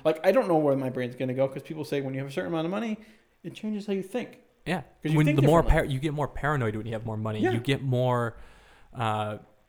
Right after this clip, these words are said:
Speaker 2: you get more anxious. You, you get addicted to making money.
Speaker 1: When I got my stimulus check, I was like, "I am rolling in it right now."
Speaker 2: <laughs> I, I never end up getting that.
Speaker 1: I know.
Speaker 2: Um,
Speaker 1: Still.
Speaker 2: actually, I called the I R S this morning.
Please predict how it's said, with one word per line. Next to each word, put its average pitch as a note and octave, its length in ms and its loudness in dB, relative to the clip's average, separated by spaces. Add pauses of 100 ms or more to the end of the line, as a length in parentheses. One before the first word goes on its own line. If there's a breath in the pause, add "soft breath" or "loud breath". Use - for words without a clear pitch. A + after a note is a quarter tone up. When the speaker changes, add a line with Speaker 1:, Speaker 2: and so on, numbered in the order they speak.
(200)
Speaker 2:
you C#3+ 120 -10
get B2+ 200 -4
more B2 180 -6
anxious. B2+ 380 -8
You, A#2+ 80 2
you B2+ 240 0
get C#3 120 -2
addicted B2 680 -4
to G#2 280 -6
making G#2+ 420 -4
money. A2+ 300 -6 (140)
Speaker 1:
When C3 120 -2
I F#3 120 0
got F#3+ 160 2
my G3+ 100 0
stimulus F#3 400 -4
check, G3+ 220 -2
I - 20 2
was C3+ 140 0
like, B2+ 100 -6
"I D3+ 140 -2
am C#3+ 340 -4
rolling E3+ 420 2
in B2+ 160 -2
it A#2+ 60 -6
right B2 260 -4
now." C3+ 440 -2 (100)
Speaker 2:
<laughs> - 1000 -4
I, B2 320 6 (260 loud breath)
I A#2+ 160 4
never G#2+ 200 -2
end G#2+ 120 0
up G#2 120 -8
getting A2 200 -10
that. - 320 -12
Speaker 1:
I F3 60 -8
know. - 100 -10 (200)
Speaker 2:
Um, A2+ 160 4
Speaker 1:
Still. A#2+ 100 2
Speaker 2:
actually, - 260 4
I B2 80 6
called E3+ 220 2
the A#2 100 0
I A#2 140 2
R A2 120 -2
S B2 180 -4
this - 180 -8
morning. A2 320 -2